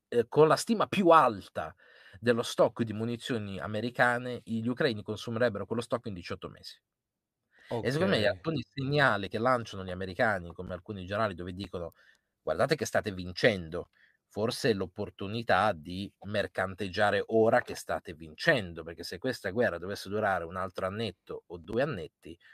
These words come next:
Speaker 1: non si sa se ci sarà né la, mm, la volontà di sostenervi a livello politico né la capacità, ehm,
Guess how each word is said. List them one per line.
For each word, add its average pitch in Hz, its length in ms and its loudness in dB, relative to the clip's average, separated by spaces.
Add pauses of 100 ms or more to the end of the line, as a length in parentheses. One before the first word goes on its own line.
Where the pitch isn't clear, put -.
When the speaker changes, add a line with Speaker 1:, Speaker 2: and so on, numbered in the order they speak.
(220)
Speaker 1:
non 107 160 -4
si 104 120 -10
sa 110 280 2
se - 200 -14
ci - 120 -12
sarà 104 320 2
né 107 240 -4
la, 85 340 -4 (120)
mm, 82 280 -16
la 76 120 -12
volontà 92 580 -2 (500)
di 90 140 -12
sostenervi 95 600 -4
a 82 80 0
livello 95 340 -2
politico 95 520 -4
né 95 340 -8
la 92 160 -4
capacità, 90 760 -6
ehm, 82 580 -10